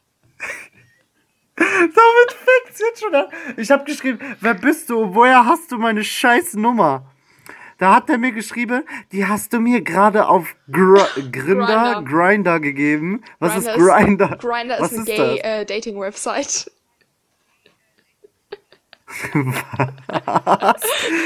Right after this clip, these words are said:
Speaker 1: Ey! Als wenn mir irgendwelche Leute auf Gay-Webseiten mir meine Nummer weitergeben.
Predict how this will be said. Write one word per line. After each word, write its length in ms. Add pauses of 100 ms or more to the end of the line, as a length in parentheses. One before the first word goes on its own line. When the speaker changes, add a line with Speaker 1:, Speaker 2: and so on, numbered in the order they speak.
(160)
Speaker 1:
Ey! 540 (580)
Als 340
wenn 280
mir 240
irgendwelche 680
Leute 600
auf 180
Gay-Webseiten 1300
mir 160
meine 260
Nummer 360
weitergeben. 800